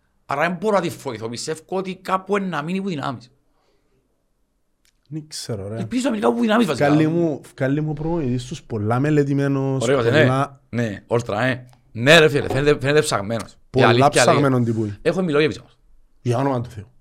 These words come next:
Speaker 2: Ρε,
Speaker 1: Κατάλαβες,
Speaker 2: αν
Speaker 1: ήταν, ήταν που είναι ο Μιλόγεβιτς. Γι' αυτό
Speaker 2: Ναι.
Speaker 1: που το είπα. Καταλάβες. Κάμνεις ένα
Speaker 2: Ρε,
Speaker 1: να
Speaker 2: έχει
Speaker 1: πεις,
Speaker 2: κάποιον που είναι
Speaker 1: "Έχω
Speaker 2: χρήζει-,
Speaker 1: Εμιλόγεβιτς".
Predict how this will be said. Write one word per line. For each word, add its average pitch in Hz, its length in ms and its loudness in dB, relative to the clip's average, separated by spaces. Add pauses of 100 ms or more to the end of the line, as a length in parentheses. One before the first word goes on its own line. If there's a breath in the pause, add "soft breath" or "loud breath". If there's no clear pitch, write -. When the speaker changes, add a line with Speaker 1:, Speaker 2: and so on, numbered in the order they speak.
(720 soft breath)
Speaker 2:
Ρε, 147 180 2
Speaker 1:
Κατάλαβες, 156 460 8
Speaker 2:
αν 151 60 -2
Speaker 1:
ήταν, 156 180 2
ήταν 143 200 4
που 139 40 -2
είναι 143 100 4
ο - 20 4
Μιλόγεβιτς. 135 440 0 (380)
Γι' 110 80 -2
αυτό 123 160 0
Speaker 2:
Ναι. 147 60 -2
Speaker 1:
που 139 60 0
το 117 60 2
είπα. 92 180 -6 (220)
Καταλάβες. 110 600 0 (480 soft breath)
Κάμνεις 123 380 0
ένα 131 120 2
Speaker 2:
Ρε, 202 60 6
Speaker 1:
να 190 60 6
Speaker 2:
έχει 127 140 2
Speaker 1:
πεις, 147 100 4
Speaker 2:
κάποιον 151 280 4
που 135 100 4
είναι 139 80 4
Speaker 1:
"Έχω 139 200 6
Speaker 2:
χρήζει-, 160 220 8
Speaker 1:
Εμιλόγεβιτς". 127 440 2